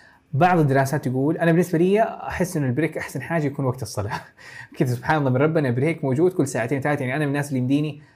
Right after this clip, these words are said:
أجلس على طول ساعتين، ممكن مركز على حاجة واحدة، ممكن ما عدا المذاكرة، لكن يعتمد على،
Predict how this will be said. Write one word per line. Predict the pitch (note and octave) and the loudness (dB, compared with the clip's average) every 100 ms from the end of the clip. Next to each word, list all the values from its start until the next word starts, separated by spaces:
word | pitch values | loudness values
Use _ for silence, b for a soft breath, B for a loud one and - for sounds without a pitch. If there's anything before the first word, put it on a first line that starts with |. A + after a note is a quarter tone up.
| B - | B -2
أجلس | B2+ A#2+ A2+ | 0 0 -2
على | A2 | -2
طول | A#2+ | -4
ساعتين، | A#2+ G#2 B2 A#2+ B2 A2+ | -4 -4 -2 -2 0 -2
ممكن | G#2+ - | -6 -4
مركز | A2+ A#2 A2+ | -4 -2 -4
على | G2+ | -6
حاجة | - A2 | -6 -6
واحدة، | G#2+ G#2+ D3 | -6 -6 -8
ممكن | F3+ D#3+ C#3+ | -2 -2 0
ما | A#2+ | 0
عدا | B2+ | 2
المذاكرة، | A#2 G#2+ G#2 A2 A#2 - D3+ | 2 0 -2 -2 -2 -2 -4
لكن | A#2+ A2 A2 - | -4 -8 -10 -8
يعتمد | A2 C3 G2 F2+ | -2 -2 -2 -6
على، | G2 G2 | -8 -8